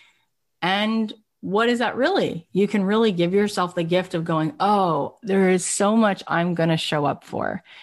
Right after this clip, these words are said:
And instead of letting my resistance become my life, I'm going to actually live and start to be feeling good and alive.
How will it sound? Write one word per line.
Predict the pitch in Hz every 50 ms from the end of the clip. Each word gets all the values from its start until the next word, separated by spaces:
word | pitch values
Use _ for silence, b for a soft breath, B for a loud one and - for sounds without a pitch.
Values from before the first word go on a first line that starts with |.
| B B B B B B B -
And | - 196 190
instead | 190 185 180 - - 196 196 220
of | 220 208
letting | 190 185 180 185 190 190
my | 185 170
resistance | 170 165 165 160 160 165 170 170 - - - 165 151 151 147 -
become | - 160 151 151 - - 165 165 170
my | 165 151 -
life, | 147 151 156 156 175 233 262 226 170 160 165 170 165 - -
I'm | - 170 175 175 165
going | 170 160 165 165 170 170 165
to | 165 - 175 165 160
actually | 151 151 147 - - - 160 156 156 147
live | 151 151 151 151 151 156 165 170 170 170 160 - - - - - - -
and | 170 160 156 160 160 - - _ - - _ _ _
start | - - - - 180 170 170
to | 185 175
be | 170 185 165
feeling | 165 - 185 175 175 175 175 160 151 151 147 - - _
good | - 175 165 151 143 139 - -
and | - 156
alive. | 156 151 156 156 151 147 - - - 147 156 - B